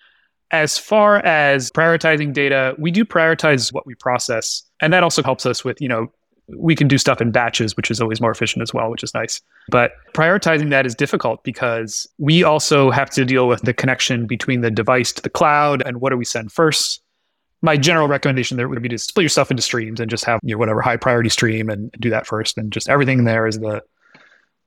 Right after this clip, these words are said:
reliable. And then you have your, I hope it gets there in a reasonable amount of time stream. We also have to deal with the R F communication to these meters and balancing either bad conditions, someone's running all their microwaves or vacuum cleaners and that killed the R F,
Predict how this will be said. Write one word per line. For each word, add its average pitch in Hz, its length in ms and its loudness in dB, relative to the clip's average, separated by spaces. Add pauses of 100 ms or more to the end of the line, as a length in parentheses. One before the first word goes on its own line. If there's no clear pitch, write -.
reliable. 123 540 4
And 123 80 4
then 131 60 4
you 127 80 4
have 120 180 2
your, 113 340 -2 (920)
I 143 100 4
hope 139 140 2
it 135 80 -2
gets 139 160 -2
there 131 180 4
in 120 60 0
a 120 40 2
reasonable 117 300 2
amount 110 140 -2
of 107 60 -6
time 110 180 -4
stream. 107 280 -8 (720)
We 165 160 6
also 165 240 2
have 143 140 2
to 143 100 -2
deal 127 280 0
with 123 260 -4
the 151 80 2
R 165 140 4
F 147 140 0
communication 127 600 0
to - 100 -20
these 120 220 -10
meters 113 420 -6
and 117 220 -8 (460)
balancing 123 800 0 (760)
either 135 220 4
bad 127 240 2
conditions, 135 680 0
someone's 127 300 -2
running 120 380 0
all 143 120 2
their 131 120 2
microwaves 127 440 2
or 120 60 2
vacuum 127 300 0
cleaners 113 360 -2
and 120 80 -4
that 117 120 0
killed 117 340 0
the - 80 0
R 117 160 4
F, 113 240 0